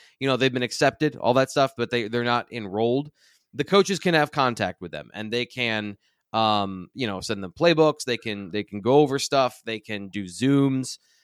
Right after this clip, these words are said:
Um, but because he's committed to Penn, uh, because he's still enrolled at Kent State, I imagine there is a barrier there of how much they can be in contact.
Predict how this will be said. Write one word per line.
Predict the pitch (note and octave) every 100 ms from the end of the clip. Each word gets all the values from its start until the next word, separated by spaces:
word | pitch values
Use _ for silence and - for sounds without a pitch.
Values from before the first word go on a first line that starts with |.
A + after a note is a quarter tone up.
| _ -
Um, | A#2 A#2 A2 G#2 G2+
but | B2 -
because | C3+ - E3 E3+
he's | G#3+
committed | - E3+ E3+ F#3+ E3+
to |
Penn, | F3 D#3+ C#3+
uh, | B2 G#2+ A2+
because | B2 D3 B2+
he's | C#3
still | - E3 E3
enrolled | B2 C3+ A#2 D3 C3 A#2+ -
at | A2 -
Kent | - B2+ G2
State, | - - F3+ B2 G2 _ _ _ _ _ -
I | D3+ F#3
imagine | E3 C#3+ C3+ A#2 B2+
there | B2 A#2 -
is | C3 A2+
a | A2+
barrier | F#2+ C3+ C3+ B2 G#2 G2
there | F#2 F2+ F2+
of | F2
how | - A#2+
much | A#2+ A2 -
they | A2
can | G#2 G2
be | F#2 F#2+
in | E2+
contact. | - F2 D2+ E2 G#1+ _